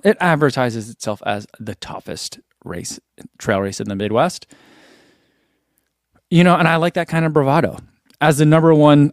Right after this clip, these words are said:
live stream that repairs broken unboxing, uh, products, I feel like a race that bills itself as the toughest r-, race in the Midwest, uh, that's one I can get behind.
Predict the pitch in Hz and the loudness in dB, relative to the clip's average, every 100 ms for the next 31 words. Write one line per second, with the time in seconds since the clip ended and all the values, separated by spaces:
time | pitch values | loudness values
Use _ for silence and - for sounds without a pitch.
0 | - 123 135 147 - 127 117 113 110 _ | -2 2 2 2 -4 -4 -2 -2 -6 _
1 | _ _ _ _ _ _ _ - 170 120 | _ _ _ _ _ _ _ -16 -2 0
2 | 113 - _ _ 127 117 - 123 123 110 | 0 -2 _ _ -2 -2 0 2 4 2
3 | 98 120 110 113 - 98 98 120 _ _ | -2 -4 0 0 0 -4 -4 -8 _ _
4 | _ _ _ - 110 101 113 - 92 78 | _ _ _ -2 0 2 0 -2 -10 -10
5 | - _ _ _ _ _ _ 98 92 90 | -14 _ _ _ _ _ _ -12 -10 -10
6 | - 156 _ _ _ _ _ _ _ _ | -14 -18 _ _ _ _ _ _ _ _
7 | _ _ - 101 110 53 - - - _ | _ _ -10 -4 -4 -6 -14 -20 -20 _
8 | _ _ _ _ _ _ _ 113 143 135 | _ _ _ _ _ _ _ -2 2 4
9 | 113 - _ _ _ _ - 117 120 147 | 2 0 _ _ _ _ -6 -4 0 0
10 | 143 123 127 131 120 120 117 113 - - | 0 0 2 0 0 -2 -2 -4 -6 -8
11 | - 110 - - _ 107 107 - 104 101 | -8 -10 -10 -16 _ -8 -6 -6 -6 -6
12 | 107 104 90 - - _ 113 - 117 - | -6 -6 -8 -14 -20 _ -16 -6 -6 -2
13 | 113 98 92 92 - - 98 - | -2 -2 -6 -10 -12 -12 -12 -16